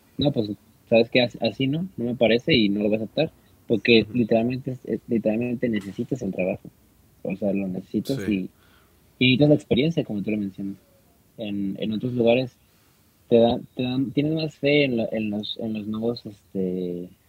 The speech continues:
Speaker 1: en los nuevos profesionistas.
Speaker 2: Ujú.
Speaker 1: Y quizás, quizás no, no, no entres tra-, ganando el sueldo de la vida, pero sí
Speaker 2: Sí, no.
Speaker 1: definitivamente vas a tener a-, algo digno, porque al final saben que si, que si la persona es talentosa se va a ir, se va a ir a quien le
Speaker 2: Ujú.
Speaker 1: ofrezca algo mejor.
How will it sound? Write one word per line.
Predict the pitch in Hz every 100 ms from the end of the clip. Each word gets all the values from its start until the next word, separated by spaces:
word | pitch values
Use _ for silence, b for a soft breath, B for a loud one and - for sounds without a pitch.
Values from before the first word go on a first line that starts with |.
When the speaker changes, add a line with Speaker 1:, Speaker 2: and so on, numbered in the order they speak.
| _ 107
Speaker 1:
en | 104
los | 101
nuevos | 104 104 107
profesionistas. | - 104 98 98 98 98 123 147 _
Speaker 2:
Ujú. | 110 104 98 90 _ -
Speaker 1:
Y | 107
quizás, | 117 139 135 -
quizás | - 98 98
no, | 117 98
no, | 101 104
no | 101 104
entres | 104 107
tra-, | 101 65 -
ganando | - 104 98 98
el | 101
sueldo | 113 104 107
de | 101
la | 92
vida, | 98 135 190 _ _ -
pero | 104 101
sí | -
Speaker 2:
Sí, | 117
no. | 110
Speaker 1:
definitivamente | 101 104 98 98 101
vas | 104 -
a |
tener | 101 95 98
a-, | -
algo | 101 98
digno, | 98 92 87 - -
porque | 104 104
al | 95
final | 101 107 107 _ _
saben | 123 120 139 185 - _ _
que | - 113
si, | 117 -
que | - 110
si |
la | 113
persona | 104 104 131
es | 143
talentosa | 156 123 98 110 165
se | -
va | 95
a | 92
ir, | 139 - -
se | 104
va | 107
a |
ir | 117
a | 123
quien | 117
le | 98
Speaker 2:
Ujú. |
Speaker 1:
ofrezca | 107 104 110
algo | 98
mejor. | 95 92 113